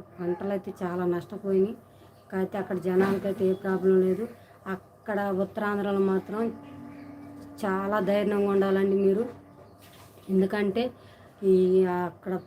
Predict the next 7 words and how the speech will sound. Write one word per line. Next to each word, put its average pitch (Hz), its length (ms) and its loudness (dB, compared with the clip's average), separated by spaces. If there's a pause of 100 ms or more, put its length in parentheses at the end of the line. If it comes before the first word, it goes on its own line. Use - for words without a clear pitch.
ప్రభుత్వాలు 208 560 -2
కూడా 208 180 2
కొద్దిగా 185 500 0 (580)
రైతన్నలకు 202 480 -2
సహాయం 190 520 2
చేయాలా. 196 460 2 (460)
అక్కడ 190 240 -8